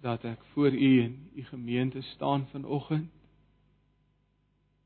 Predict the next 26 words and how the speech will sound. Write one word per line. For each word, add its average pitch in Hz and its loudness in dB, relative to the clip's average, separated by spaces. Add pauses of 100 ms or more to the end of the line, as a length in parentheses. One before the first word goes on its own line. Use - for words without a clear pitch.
(760)
En 131 -20
dis 131 -20
nie 143 -2
net 131 2
'n 135 -4
besef 139 -2
van 131 -6
my 127 -4
eie 131 2
gebrokenheid 139 -2
nie, 135 -6
Here, 127 2
ek - -20
is - -20
ook 135 -8
deeglik 131 -2
bewus 123 -4
van 120 -14
my 135 -18 (100)
eie 135 0
onwaardigheid 127 -2 (1900)
in 127 -4
my 131 2
onvolmaaktheid 127 -2
om 127 -10 (2000)
vanmôre 127 0